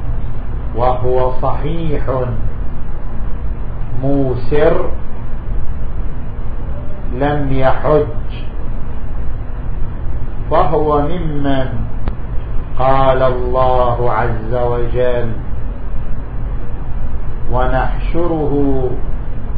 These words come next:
يوم القيامة أعمى.'" قلت:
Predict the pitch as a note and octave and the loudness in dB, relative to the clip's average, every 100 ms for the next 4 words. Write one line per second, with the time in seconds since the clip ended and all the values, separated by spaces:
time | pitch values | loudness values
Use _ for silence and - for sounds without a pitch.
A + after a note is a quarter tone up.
0 | - - - - - - - - - - | 0 0 0 -4 -4 -4 -2 -2 -2 -4
1 | - - - - B2+ D3+ D#3+ C#3+ C3+ C3 | -4 -2 -2 0 0 0 2 2 0 0
2 | B2 A2+ - B2+ B2 C3 D3 D3 D3 D3+ | 0 -2 -2 -2 -2 -2 -2 -2 -2 -2
3 | D3 D#3 D#3 D3+ D3+ D3+ - - - - | 0 0 0 -2 -2 0 0 2 2 2
4 | - - - - - - - C#3 B2 B2 | 0 0 0 0 -2 -2 2 2 2 0
5 | A#2 C3 C3+ B2 A2 - - - - - | 0 2 2 0 -2 -4 -4 -4 -2 -2
6 | - - - - - - - - - - | 0 0 0 -2 -2 -4 -4 -2 -2 0
7 | - - - - - - - - - - | -2 2 2 2 0 -2 0 -2 -2 -2
8 | - - - - - - - - - - | -2 -2 -2 2 2 2 0 0 -2 -2
9 | C#3+ E3+ F3 - | 0 0 -2 -4